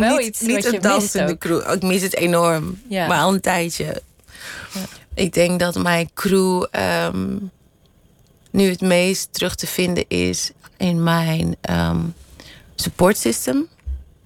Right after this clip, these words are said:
Speaker 1: Omdat natuurlijk ik, ik heel veel werk, maar ik heb ook een gezin.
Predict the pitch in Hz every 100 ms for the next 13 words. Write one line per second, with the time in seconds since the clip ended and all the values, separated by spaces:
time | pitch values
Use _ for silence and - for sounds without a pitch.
0 | _ - 175 175 170 175 - 175 165 -
1 | - - - - 151 147 165 156 165 156
2 | 156 - 156 151 170 160 - 143 - -
3 | 190 240